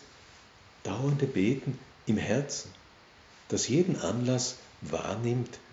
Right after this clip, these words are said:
und aufgreifen möchte. Sich üben darin ist dann ein Weg,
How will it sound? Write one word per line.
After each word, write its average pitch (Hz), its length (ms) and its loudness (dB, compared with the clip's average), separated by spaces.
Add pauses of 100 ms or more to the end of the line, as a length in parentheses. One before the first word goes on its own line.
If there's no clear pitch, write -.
(840)
und 50 160 -8 (460)
aufgreifen 87 720 -8
möchte. - 300 -16 (3750)
Sich - 300 -6
üben 127 300 -2
darin 143 440 0 (560)
ist - 300 -4 (360)
dann 110 220 0
ein 87 220 -2
Weg, 104 380 0